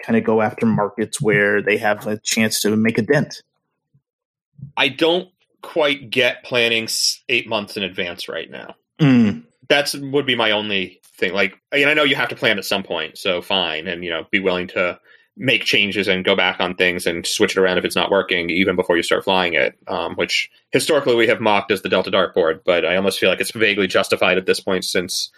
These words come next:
Speaker 2: demand is so much harder to predict and, you know, estimate.
Speaker 1: Yeah.
Speaker 2: But, you know, I,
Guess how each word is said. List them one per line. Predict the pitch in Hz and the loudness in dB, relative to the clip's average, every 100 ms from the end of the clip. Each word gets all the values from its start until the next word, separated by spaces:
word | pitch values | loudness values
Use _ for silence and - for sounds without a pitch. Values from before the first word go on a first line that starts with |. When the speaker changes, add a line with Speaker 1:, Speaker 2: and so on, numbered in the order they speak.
| _ - | _ -2
Speaker 2:
demand | 107 98 92 | 0 2 0
is | - | 0
so | 95 | 0
much | 90 | 0
harder | 95 87 82 | 0 2 0
to | - 92 85 82 - _ _ _ | -2 -2 0 -2 -4 _ _ _
predict | - 101 98 90 98 | -4 -2 0 -2 -2
and, | 87 85 87 _ | -4 -4 -14 _
you | - | -12
know, | 85 - _ - | -10 -12 _ -12
estimate. | 101 98 95 76 76 - _ - | -4 -2 -2 -4 -6 -8 _ -14
Speaker 1:
Yeah. | 113 - _ - - - | -14 -14 _ -20 -20 -4
Speaker 2:
But, | 120 101 95 92 _ - | 0 2 2 -2 _ -4
you | 170 | -4
know, | |
I, | - | -2